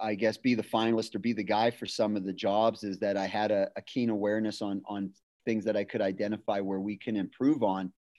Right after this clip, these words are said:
Um, and it, it, you know, I'm thinking back, I even tur-, wound up turning down a job after meeting with a school for a considerable amount of time and,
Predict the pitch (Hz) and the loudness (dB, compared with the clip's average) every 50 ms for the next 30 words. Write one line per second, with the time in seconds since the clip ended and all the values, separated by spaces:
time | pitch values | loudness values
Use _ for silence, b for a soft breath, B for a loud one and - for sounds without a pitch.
0 | b b b _ - 113 113 107 101 101 98 95 95 _ _ _ b b b 113 | b b b _ -2 0 2 2 2 2 0 -4 -6 _ _ _ b b b 2
1 | 117 110 - - 131 - - - 143 123 123 117 113 - - 151 135 - 127 107 | 2 2 2 0 -6 -8 -4 0 2 4 4 4 2 2 2 0 0 0 0 0
2 | 98 117 120 127 127 123 - 113 113 131 147 160 156 135 117 - - 139 131 - | 2 4 4 4 4 2 2 0 2 4 4 2 2 0 -2 -2 -4 -6 -4 -2
3 | 117 113 117 123 120 127 120 - - - - 131 127 117 107 107 104 98 117 139 | 0 0 2 2 2 2 0 0 -2 -4 -2 0 0 0 -2 -2 -4 -4 -4 -2
4 | 160 156 123 - 113 107 104 101 101 - b b b b b b - 107 110 - | -2 -2 0 2 4 4 4 4 2 -2 b b b b b b 0 0 0 0
5 | - 113 107 110 117 120 123 120 120 117 113 110 104 - - - 123 123 120 117 | 0 0 2 2 2 2 2 2 2 0 0 -2 -4 -4 -4 0 4 6 6 6
6 | 117 - 120 110 101 101 101 - 110 98 95 - - - 131 131 156 160 139 117 | 6 4 2 2 2 2 0 -2 -4 -4 -4 -2 2 2 4 4 4 4 4 4
7 | 117 113 110 101 104 104 104 104 101 98 - - 107 104 107 107 107 107 104 101 | 4 4 6 6 4 4 2 0 0 -2 -2 -2 -2 0 2 2 4 2 2 0
8 | - | -2